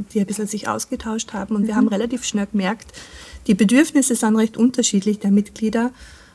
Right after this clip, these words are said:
Speaker 1: Und Katharina und ich kommen beide aus dem Bildungswesen und wir
Speaker 2: Mhm.
Speaker 1: haben versucht, in die Gruppe ein bisschen Input zu geben an, ja, an nicht nur Daumen drücken und zuhören, sondern auch ein bisschen medizinisches Know-how mit reinzubringen,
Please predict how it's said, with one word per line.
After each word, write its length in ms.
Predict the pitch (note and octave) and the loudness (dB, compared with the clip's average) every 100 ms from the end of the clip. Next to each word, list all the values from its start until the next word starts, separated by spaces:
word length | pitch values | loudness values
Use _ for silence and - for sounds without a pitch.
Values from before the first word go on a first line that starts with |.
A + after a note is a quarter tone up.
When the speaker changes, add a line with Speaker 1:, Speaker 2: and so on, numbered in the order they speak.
| _ | _
Speaker 1:
Und 360 | - G#3 G3+ G#3+ | 0 4 4 2
Katharina 520 | A3 A3 G#3+ G#3+ A3 | -2 0 0 2 2
und 80 | A3 | 0
ich 80 | A3 | -2
kommen 260 | A3 A3 | 2 2
beide 260 | G#3+ E3+ G3+ | 0 -4 -4
aus 100 | G#3 | 0
dem 100 | A3+ | 0
Bildungswesen 960 | A3+ A3 A#3+ B3+ A3 G#3+ A3+ B3 B3 B3 | 2 2 0 0 0 2 2 2 2 0
und 340 | A3 G#3+ G#3+ | 0 0 0
wir 140 | A3 | 0
Speaker 2:
Mhm. 80 | G#3+ | 0
Speaker 1:
haben 400 | G#3+ G3+ G3+ G#3 | 0 0 0 0
versucht, 460 | - G#3+ B3 B3 - | -2 -4 -2 -4 0
in 80 | A3 | 0
die 100 | G#3 | 0
Gruppe 300 | G#3+ A3 A3+ | -4 -2 -2
ein 80 | G3+ | -2
bisschen 200 | G#3+ G#3 | -2 0
Input 380 | A#3 - D#4 | 0 0 -4
zu 120 | - B3+ | -4 -8
geben 400 | A#3+ C4 E4 F4+ - | -4 -4 -4 -8 -4
an, 340 | F3+ F3+ G3+ - _ | -2 0 -2 -6 _
ja, 360 | F#3 E3 G3+ A#3 - C#4+ | -8 -4 -4 -4 -12 -6
an 220 | F#3 - - _ _ - _ - | -6 -6 -12 _ _ -20 _ 0
nicht 180 | G3+ | 4
nur 140 | A3+ G#3+ | 6 6
Daumen 480 | - D#3 G#3 B3+ B3+ | 4 4 8 6 6
drücken 360 | B3 B3+ B3+ | 2 2 2
und 220 | G#3+ G3+ | 4 2
zuhören, 480 | - C4+ - C#4+ D4 | 4 0 2 2 2
sondern 320 | D4 A3 A3 | 0 0 0
auch 40 | G#3+ | 0
ein 80 | G3+ | -2
bisschen 260 | A3 G#3 | -2 2
medizinisches 640 | G3+ G3+ - A3+ G#3+ G#3 - | 2 2 2 2 2 -4 -2
Know-how 500 | G3+ A#3+ C#4 C#4 D4 | 0 0 0 -2 0
mit 180 | C#4+ | -2
reinzubringen, 720 | A3+ G#3+ A#3+ B3+ A#3+ A#3+ A#3+ | -2 -4 -4 -4 0 2 0